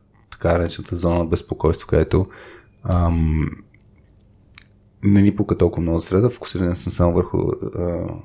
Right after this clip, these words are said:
резултатите и много често всъщност резултатите не са толкова добри, точно защото сме се фокусирали върху това и върху, върху тях и се получава едно по-голямо текучество, хората не са чак толкова мотивирани, ще бърнаутнат, особено в ремонт сетъп.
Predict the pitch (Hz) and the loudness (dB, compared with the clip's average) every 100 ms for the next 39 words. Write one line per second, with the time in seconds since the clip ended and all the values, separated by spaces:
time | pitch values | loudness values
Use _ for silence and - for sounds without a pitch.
0 | - 95 87 87 - 92 - - 127 123 | -6 -2 0 -2 0 0 0 2 4 4
1 | 107 101 101 104 92 98 - - 95 92 | 2 -2 2 2 2 -2 -2 -4 -4 -6
2 | 90 87 95 90 - 90 - 90 - - | -4 -2 -2 -2 0 0 -2 -4 -4 0
3 | 104 - - - 87 - - - - 87 | 0 -2 -10 -8 -10 -10 -18 -4 0 0
4 | 85 - - - 135 131 - 107 107 - | 0 -6 -6 2 2 2 0 0 0 -6
5 | - - - 95 - - 85 78 - 87 | -20 -20 -2 0 0 2 2 2 0 -2
6 | - - - 107 - - - - - - | -2 -4 2 2 2 -8 -20 -20 -20 -20
7 | _ 104 98 - - 92 98 95 85 85 | _ 0 2 2 -2 0 2 2 2 0
8 | 85 80 80 - - - - - 92 90 | -2 -2 -6 -6 -2 -2 -2 -4 -2 -2
9 | 85 - - 85 110 - 82 90 - 104 | -6 -8 -6 -4 -4 -6 -8 -8 -4 2
10 | 131 123 117 - 85 95 110 113 - 110 | 2 2 -6 -8 -4 -4 -4 -10 -12 -14
11 | - - 92 92 90 - 95 87 - - | -4 0 2 0 -6 -6 -6 -6 -10 -18
12 | - - - - | -12 -12 -8 -10